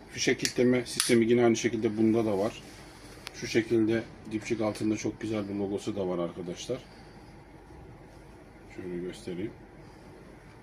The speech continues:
Yine aynı şekilde emniyet sistemi burada. Fiş-, mekanizma düşürücü mandalı. Fişek yükleme kepçesi.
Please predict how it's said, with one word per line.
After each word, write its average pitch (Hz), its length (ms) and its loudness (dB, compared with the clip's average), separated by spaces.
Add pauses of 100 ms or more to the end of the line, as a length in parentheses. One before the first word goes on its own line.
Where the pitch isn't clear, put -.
(480)
Yine 123 120 4
aynı 123 160 6
şekilde 117 420 0
emniyet 117 300 6
sistemi 113 460 2
burada. 104 380 0 (460)
Fiş-, 113 180 -6 (380)
mekanizma 113 580 4
düşürücü 107 420 0
mandalı. 95 420 0 (640)
Fişek 120 300 0
yükleme 117 380 0
kepçesi. 110 580 0